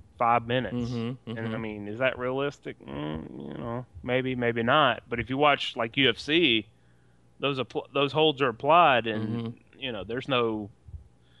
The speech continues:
Speaker 1: there's no crawling to the cage. I mean,
Speaker 2: Right,
Speaker 1: there's, like,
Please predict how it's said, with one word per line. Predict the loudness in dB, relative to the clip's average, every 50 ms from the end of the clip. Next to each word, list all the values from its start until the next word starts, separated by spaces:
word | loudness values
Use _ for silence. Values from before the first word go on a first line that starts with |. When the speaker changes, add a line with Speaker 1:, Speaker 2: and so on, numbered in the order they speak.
| _ _ _ -8
Speaker 1:
there's | -6 -6 -2
no | -2 -2 -2
crawling | -2 0 2 4 4 4 4 2 0 -2 -4 -6
to | -8 -8
the | -6 -6 -6
cage. | -2 0 0 2 2 2 2 0 0 -2 -4
I |
mean, | -4 -4 0 2
Speaker 2:
Right, | 2 2
Speaker 1:
there's, | 2 0 0 0
like, | 2 2